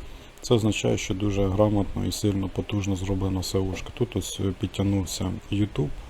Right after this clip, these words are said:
сайт. І ось наш YouTube також. І це все різні запити, різна пошукова видача, але ми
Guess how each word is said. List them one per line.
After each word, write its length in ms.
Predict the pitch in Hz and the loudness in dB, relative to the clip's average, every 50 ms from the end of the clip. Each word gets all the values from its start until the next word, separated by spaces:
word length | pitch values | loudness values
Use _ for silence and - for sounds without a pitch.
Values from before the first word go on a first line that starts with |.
| - | -14
сайт. 360 | - - - 107 113 117 117 - - - - - - - - - - - - - - - - - - 107 | -10 -2 2 2 4 4 2 -2 -4 -12 -12 -12 -14 -14 -14 -16 -14 -16 -16 -16 -16 -16 -14 -10 -8 -6
І 120 | 101 101 | -4 -4
ось 120 | 92 - | -4 -2
наш 260 | 98 98 98 - - 101 | 0 0 2 2 2 0
YouTube 360 | 95 95 98 92 - 101 95 - | 0 0 -2 -2 -2 -4 -4 -2
також. 460 | - 95 95 - 104 104 104 - - - - - - - - - - - - - - - - - - - - - - - - - - - - - - - - - - | -4 -4 -2 -2 -2 -2 -2 -4 -6 -8 -10 -12 -14 -14 -14 -14 -14 -14 -14 -14 -14 -16 -16 -16 -14 -12 -12 -10 -10 -10 -10 -10 -10 -8 -8 -8 -10 -10 -14 -8 -2
І 160 | 120 123 123 | 0 0 0
це 160 | 113 - - 117 | 0 2 2 0
все 240 | - - - 110 | 2 4 4 4
різні 340 | 104 107 110 104 104 104 104 | 6 6 6 6 4 2 0
запити, 600 | 95 101 117 117 117 - 110 - - 104 101 101 95 - - - - - - - - - - - - | 2 4 4 2 4 0 -4 -4 -2 -2 -2 -2 -4 -6 -10 -12 -10 -12 -12 -12 -14 -16 -14 -8 -4
різна 340 | 98 98 98 98 92 98 98 | 0 2 2 2 2 0 -2
пошукова 580 | - - 95 - - 98 - - 95 98 98 | -2 -4 -6 -6 -6 -6 -4 -2 0 2 2
видача, 500 | 98 101 117 117 110 104 101 - - 98 98 | 4 4 2 2 2 0 -2 -2 -2 -2 0
але 180 | 95 95 110 | 0 0 0
ми 140 | 113 117 104 | 0 0 -2